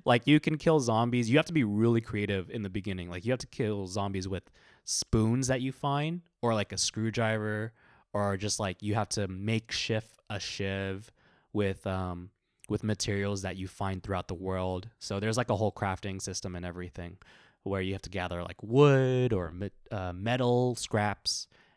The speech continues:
and you can essentially create your own knives and such. And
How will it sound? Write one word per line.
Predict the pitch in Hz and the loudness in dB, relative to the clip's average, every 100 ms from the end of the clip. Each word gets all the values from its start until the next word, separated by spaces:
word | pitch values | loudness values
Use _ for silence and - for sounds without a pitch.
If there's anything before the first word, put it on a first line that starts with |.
| - | -12
and | 101 98 95 | -6 -6 -6
you | 95 | -8
can | - 98 90 87 87 - _ - | -6 -8 -6 -8 -12 -16 _ -8
essentially | - 120 123 - 95 90 | -2 0 0 -4 -6 -6
create | - 110 95 98 | -6 -4 -4 -4
your | 101 | -6
own | 90 92 92 90 104 - _ - | -6 -6 -8 -10 -12 -18 _ -8
knives | 98 104 101 95 90 | -2 2 2 0 -4
and | 90 90 | -8 -6
such. | - 92 - - _ _ _ _ _ | -8 -10 -16 -20 _ _ _ _ _
And | 107 98 92 90 85 87 | -6 -4 -4 -6 -8 -10